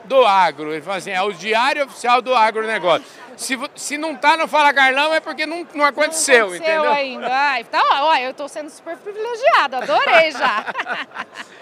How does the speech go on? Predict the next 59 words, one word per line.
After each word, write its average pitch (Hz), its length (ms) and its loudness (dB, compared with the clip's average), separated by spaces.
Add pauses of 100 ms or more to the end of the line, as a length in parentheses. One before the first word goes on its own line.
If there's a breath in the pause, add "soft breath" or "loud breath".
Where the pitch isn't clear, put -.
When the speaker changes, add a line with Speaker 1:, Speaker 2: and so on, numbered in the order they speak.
(100)
Speaker 1:
Então, 247 360 -6
e 277 100 -8
o 302 60 -6
Roberto, 262 600 -2
ele 262 140 0
é 262 60 0
de 208 100 -12
sessenta 285 420 -4
e 311 80 -10
cinco, 240 320 -8
ele 185 120 -4
é 190 60 -4
da 214 180 0
turma 262 340 -6
de 226 80 -16
sessenta 269 420 -10
e 330 80 -14
cinco. 226 280 -14
Seu 240 160 -8
pai 247 180 -6
deve 269 180 -8
ser 359 180 -18
lá. 370 480 -6
Speaker 2:
É, 415 40 -6
por 370 180 -14
aí. 415 300 -8 (160)
Meu 262 120 -16
pai 262 200 -8
deve 277 140 -14
ser 320 80 -18
dessa 330 360 -16
Speaker 1:
Vamos 311 220 -8
Speaker 2:
turma 294 200 -4
Speaker 1:
nomear 254 260 0
as 233 80 -6
Speaker 2:
sessenta 233 120 -10
e 208 40 -2
quatro. 208 60 -8
Speaker 1:
pessoas. 214 200 -4
Como 247 120 -8
é 262 60 -4
que - 60 -10
chama 214 200 -10
o - 20 -14
seu 147 160 -10
pai? 92 220 -14 (400)
Speaker 2:
Meu 262 160 -6
pai 254 240 -2
chama 277 260 -10
Paulo, 233 560 -4 (160)
Speaker 1:
Ah. 302 80 -16
Speaker 2:
mas 262 200 -4
lá 285 180 -2
na 311 100 -4
Exalc 269 380 -4
era 277 220 -6
o 269 40 -12
Polé. 294 560 -2 (340)
Speaker 1:
Polé. 190 440 2